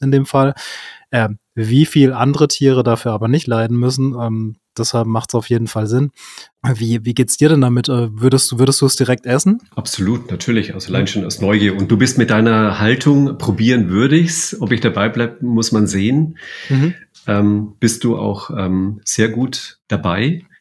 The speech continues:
Speaker 1: Mhm.
Speaker 2: weil das die Haltung, ähm, der meisten Menschen ist, die dazu befragt werden.
Speaker 1: Okay.
Speaker 2: Da ist auch interessanterweise bei Männern der, ähm, die Neugier, also diese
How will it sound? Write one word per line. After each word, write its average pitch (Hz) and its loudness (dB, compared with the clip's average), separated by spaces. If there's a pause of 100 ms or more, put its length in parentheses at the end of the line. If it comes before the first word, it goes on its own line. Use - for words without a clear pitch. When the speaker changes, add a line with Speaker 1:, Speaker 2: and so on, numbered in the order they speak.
(100)
Speaker 1:
Mhm. 123 2
Speaker 2:
weil 107 2
das - -2 (300)
die 95 0
Haltung, 107 0 (120)
ähm, 98 0
der 98 -2
meisten 98 -4
Menschen 95 -6
ist, 92 -8
die 95 -4
dazu 95 -8
befragt - -12
werden. 82 -10 (160)
Speaker 1:
Okay. 135 2
Speaker 2:
Da - 4
ist 139 2
auch 127 4
interessanterweise 113 0
bei 104 2
Männern 127 2
der, 107 -2 (180)
ähm, 98 -4
die 104 2
Neugier, 117 0 (120)
also 95 -6
diese 95 -4